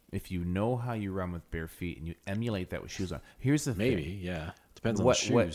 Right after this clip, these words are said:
Speaker 2: too.
Speaker 1: what's giving you the shin splints is the cushioniness of the shoes allow you to throw your heels down to the ground. That's, that's all it is. It makes your, your feet jar into the ground with every step. When you,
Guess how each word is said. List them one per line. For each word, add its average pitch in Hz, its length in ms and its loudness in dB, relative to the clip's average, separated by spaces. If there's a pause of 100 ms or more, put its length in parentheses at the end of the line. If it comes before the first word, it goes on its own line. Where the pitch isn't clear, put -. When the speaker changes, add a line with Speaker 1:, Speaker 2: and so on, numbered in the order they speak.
Speaker 2:
too. 107 80 0
Speaker 1:
what's 107 240 0
giving 123 340 -2
you 135 100 0
the 110 120 -2
shin 101 360 -2
splints - 600 -10
is 80 320 -8
the 87 140 -8
cushioniness - 680 -4
of 98 100 -6
the 95 80 -8
shoes 80 440 -4
allow 78 260 -4
you 87 180 -4
to 76 160 -6 (120)
throw 90 200 -4
your 85 160 -4
heels 80 340 -6
down 58 260 -12
to - 80 -20
the - 60 -18
ground. 50 340 -18 (480)
That's, 101 300 0 (300)
that's 92 220 0
all 98 220 4
it 78 60 -2
is. 58 260 -10 (180)
It 104 120 -4
makes 104 300 -2
your, 95 180 0 (100)
your 87 180 -2
feet 123 420 -8 (180)
jar 101 340 -2
into 98 140 -4
the 87 80 -6
ground 82 340 -4
with 69 120 -12
every 73 180 -8
step. - 460 -8 (280)
When 95 180 2
you, 117 240 6